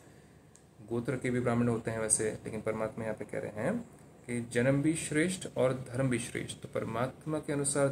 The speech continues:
धर्म की बात हुई जिस, जो कि शांति फैलाए व्यक्ति, जो कि खुशी से बात करे, प्रेम से बात करे, आनंद से बात करे, सही है, सही है, गलत है,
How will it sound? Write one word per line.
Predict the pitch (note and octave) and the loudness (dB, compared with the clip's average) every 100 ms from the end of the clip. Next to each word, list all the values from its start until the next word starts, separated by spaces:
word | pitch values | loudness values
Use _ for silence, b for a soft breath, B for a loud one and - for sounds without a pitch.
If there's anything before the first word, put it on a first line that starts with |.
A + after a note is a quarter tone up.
| C3 | 2
धर्म | A#2+ B2 | -2 -2
की | B2 | 0
बात | A#2 A2+ | 0 0
हुई | C3 | -4
जिस, | B2 - - | -4 -6 -6
जो | A#2+ | -8
कि | B2+ B2 | -6 -4
शांति | - A2 G#2+ A2 | -4 -4 -4 -8
फैलाए | - A#2 - - - | -8 -8 -8 -10 -16
व्यक्ति, | - - - - - B B B - | -18 -14 -16 -16 -20 B B B -18
जो | - | -8
कि | A#2+ | -6
खुशी | A#2 A#2+ A#2+ | -4 -4 -2
से | A#2 | 2
बात | G#2+ G2+ - | 2 2 0
करे, | A2+ A2+ - | -4 -4 0
प्रेम | A2+ A2 | 0 0
से | A2+ | 0
बात | A2 - | -2 -2
करे, | - A2+ A2+ A#2 - - - | -4 -4 -4 -8 -14 -8 -2
आनंद | A#2 A#2+ | 0 2
से | A2 | 4
बात | G#2 - - | 2 0 -8
करे, | - - - B B - - | -8 -10 -16 B B -20 -10
सही | - A2 A2 A2 | -4 -2 -2 -2
है, | A2 G#2+ | 0 0
सही | - A2 G#2+ | -2 -2 -2
है, | G#2+ G#2 | -2 0
गलत | G#2 G#2 G#2 | 0 0 -2
है, | A2+ | -10